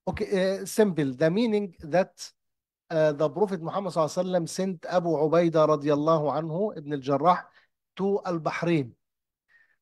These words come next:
to get the, uh, uh, kharaj, um, to get the jizya, the, yeah, amount of money, uh,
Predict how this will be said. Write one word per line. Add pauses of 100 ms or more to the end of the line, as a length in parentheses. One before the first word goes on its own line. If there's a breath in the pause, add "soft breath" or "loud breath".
(140)
to
get (480)
the,
uh, (2250)
uh,
kharaj, (100)
um, (760)
to
get (200)
the
jizya,
the,
yeah,
amount
of
money,
uh,